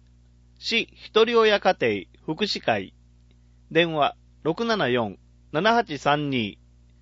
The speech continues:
子ども育成課内。申し込み、一月二十四日金曜日までに、エイチピー、歯で、基本事項と子どもの名前、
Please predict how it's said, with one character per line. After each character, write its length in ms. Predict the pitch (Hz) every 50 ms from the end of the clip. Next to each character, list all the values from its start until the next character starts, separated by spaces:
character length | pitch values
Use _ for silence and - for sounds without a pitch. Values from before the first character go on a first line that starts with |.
| _ _ _ _ _ -
子 140 | - 208
ど 100 | 208 233
も 260 | 220 214 208 185 - -
育 220 | - 190 190 - 226
成 240 | - 226 208 196 185
課 160 | - 175 156
内。 300 | 139 113 104 101 92 - _ _ _ _ _ _ _ _ _ _ _ _ _ _ _ _ _ _ _ _ _ _ _ _ -
申 200 | 156 185 220 214
し 60 | - -
込 120 | 190 165
み、 220 | 151 151 147 - _ _ _ _ _ _ _ _ _ -
一 200 | 160 156 - 226
月 220 | 240 247 - 240
二 160 | 226 226 226 202
十 180 | 196 165 143
四 140 | 135 131 120
日 340 | - _ - - 110 107 - _
金 240 | - - 190 220 233
曜 240 | 233 233 220 202 175
日 120 | 151 143
ま 120 | 135 131 131
で 140 | 127 120 110
に、 200 | 107 98 101 _ _ _ _ _ _ _ _ -
エ 100 | 185 226
イ 60 | 220
チ 160 | - 220 208
ピ 340 | - - 160 139 110 95 - _
ー、 420 | _ _ _ _ _ _ _ _
歯 180 | - 185 185 165
で、 200 | 123 104 - _ _ _ _ _ _ _ _ _ _ _ _ _ _ _ _ -
基 140 | - 185
本 260 | 202 233 247 240 240 214
事 100 | 233 214
項 260 | - 180 147 127 110
と 260 | - 113 104 - - _ _ _ _ _ -
子 120 | - 220
ど 80 | 220 240
も 140 | 226 226 214
の 120 | 208 202
名 140 | 185 180 170
前、 320 | 160 151 143 131 123 -